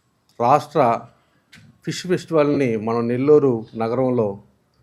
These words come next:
విఆర్సీ గ్రౌండ్లో మనం నిర్వహిస్తున్నాం. ఈ ఫిష్ ఫెస్టివల్ని నిర్వహించడానికి కారణం, మన నెల్లూరులో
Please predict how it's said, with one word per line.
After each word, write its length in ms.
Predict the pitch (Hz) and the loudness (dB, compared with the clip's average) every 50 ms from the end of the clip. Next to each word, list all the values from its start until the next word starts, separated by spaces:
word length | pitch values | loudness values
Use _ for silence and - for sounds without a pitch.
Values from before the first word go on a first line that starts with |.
| _ - | _ -8
విఆర్సీ 380 | 101 117 139 147 147 - 180 156 | -2 0 2 2 2 0 -2 -4
గ్రౌండ్లో 500 | 143 131 127 131 131 127 123 127 123 113 | 0 0 2 2 2 0 0 -2 -2 -2
మనం 260 | 113 113 107 107 95 101 104 - _ _ _ _ _ _ _ _ - | -4 -4 -6 -6 -8 -10 -12 -16 _ _ _ _ _ _ _ _ -8
నిర్వహిస్తున్నాం. 600 | 101 110 120 113 120 - - 123 117 107 113 - - _ _ _ _ _ _ _ _ _ _ _ _ _ _ _ _ _ _ _ - | -6 -4 -4 -4 -6 -8 -8 -6 -6 -6 -6 -8 -10 _ _ _ _ _ _ _ _ _ _ _ _ _ _ _ _ _ _ _ -10
ఈ 380 | 143 147 156 156 151 147 147 147 - - _ _ _ _ _ _ _ _ _ _ _ _ _ _ _ _ _ _ _ _ _ _ _ _ _ _ _ _ _ _ _ _ | -8 -4 -4 -2 -2 -2 -2 -4 -8 -16 _ _ _ _ _ _ _ _ _ _ _ _ _ _ _ _ _ _ _ _ _ _ _ _ _ _ _ _ _ _ _ _
ఫిష్ 180 | - 160 156 - | -6 -6 -4 0
ఫెస్టివల్ని 760 | - 185 170 175 - 185 180 175 170 170 170 160 151 147 147 | 0 0 0 2 2 4 4 6 6 4 4 2 2 2 0
నిర్వహించడానికి 1000 | 139 131 135 147 156 160 160 160 160 156 - 160 147 156 147 147 147 - 151 131 | 0 0 2 2 4 4 4 2 0 -2 -4 -2 0 0 0 0 -2 -4 -8 -6
కారణం, 560 | - - 131 131 135 135 135 123 110 104 101 - _ _ _ _ _ _ _ _ _ _ _ _ _ - _ _ _ _ _ _ _ _ _ _ _ _ _ _ _ _ _ _ _ _ _ _ _ _ _ - 123 | 0 2 4 4 4 2 0 -2 -2 -4 -6 -14 _ _ _ _ _ _ _ _ _ _ _ _ _ -20 _ _ _ _ _ _ _ _ _ _ _ _ _ _ _ _ _ _ _ _ _ _ _ _ _ -2 0
మన 180 | 131 151 156 | 2 4 4
నెల్లూరులో 680 | 151 143 143 156 170 175 180 180 180 175 175 175 185 | 4 4 4 4 6 6 6 8 8 8 6 6 4